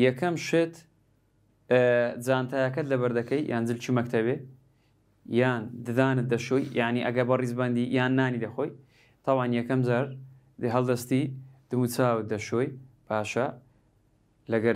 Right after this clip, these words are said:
دەستت دوای ئەو جار دێی نانی دەخۆی، ئەو جار ددانت دەشۆی، ئەو جار جلک و بەرگ لەبەر دەکەی، ئەو جار چێ؟ جانتایەکەت. باشە، ئەدی ئەگەر یەکەم جار جانتایەکەم لەبەر کرد،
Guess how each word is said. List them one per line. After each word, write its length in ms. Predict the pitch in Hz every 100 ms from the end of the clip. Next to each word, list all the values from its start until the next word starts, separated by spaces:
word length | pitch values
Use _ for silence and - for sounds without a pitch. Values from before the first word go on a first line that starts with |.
| 110
دەستت 280 | 107 147 147
دوای 220 | 139 123 120
ئەو 80 | 117
جار 140 | 117 113
دێی 140 | 117 117
نانی 220 | 117 113 110
دەخۆی، 260 | 107 131 -
ئەو 80 | 120
جار 140 | 120 117
ددانت 460 | 113 120 127 127 117
دەشۆی، 360 | 120 120 135 143 135
ئەو 100 | 127
جار 120 | 123 120
جلک 140 | 117 131
و 40 | 123
بەرگ 160 | 135 139 143
لەبەر 180 | 147 147
دەکەی، 200 | 151 170
ئەو 100 | 135 135
جار 120 | 135
چێ؟ 140 | 135 139 135 - _ _ _ 120
جانتایەکەت. 680 | 117 107 110 98 95 - - _ _ _ -
باشە، 240 | 127 131 156
ئەدی 120 | 170 170
ئەگەر 160 | 156 147
یەکەم 180 | 143 135
جار 120 | 135 131
جانتایەکەم 500 | 131 131 123 131 123
لەبەر 200 | 120 117 117
کرد، 180 | 113